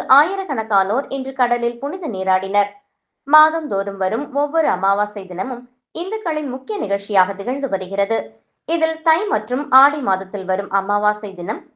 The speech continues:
மிகவும் சிறப்பு பெற்றதாகும். ஆடி அமாவாசையில் விரதமிருந்து மூதாதையர்களுக்கு தர்ப்பணம் செய்தால் அனைத்து ஆசைகளும் கிடைக்கும் என்பது இந்துக்களின் நம்பிக்கையாகும். அதன்படி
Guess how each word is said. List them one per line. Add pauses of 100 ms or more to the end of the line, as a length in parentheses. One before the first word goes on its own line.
(160)
மிகவும்
சிறப்பு
பெற்றதாகும். (600)
ஆடி
அமாவாசையில்
விரதமிருந்து (180)
மூதாதையர்களுக்கு
தர்ப்பணம்
செய்தால் (440)
அனைத்து
ஆசைகளும்
கிடைக்கும்
என்பது (220)
இந்துக்களின்
நம்பிக்கையாகும். (540)
அதன்படி